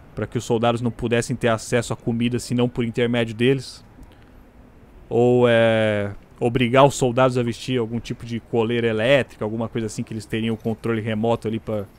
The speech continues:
paralisar os soldados caso, caso eles tentassem alguma revolta. Ou, então, né, se, se desse tempo,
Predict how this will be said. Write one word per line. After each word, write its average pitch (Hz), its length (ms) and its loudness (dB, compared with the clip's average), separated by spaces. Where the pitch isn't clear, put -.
paralisar 117 600 2
os 113 100 0
soldados 113 460 -2
caso, 104 260 -8
caso 113 280 -2
eles 110 140 -6
tentassem 110 480 -4
alguma 107 240 -4
revolta. 107 580 0
Ou, 190 300 10
então, 151 320 0
né, 151 80 0
se, 143 240 -4
se - 160 -8
desse 139 300 2
tempo, 151 320 -2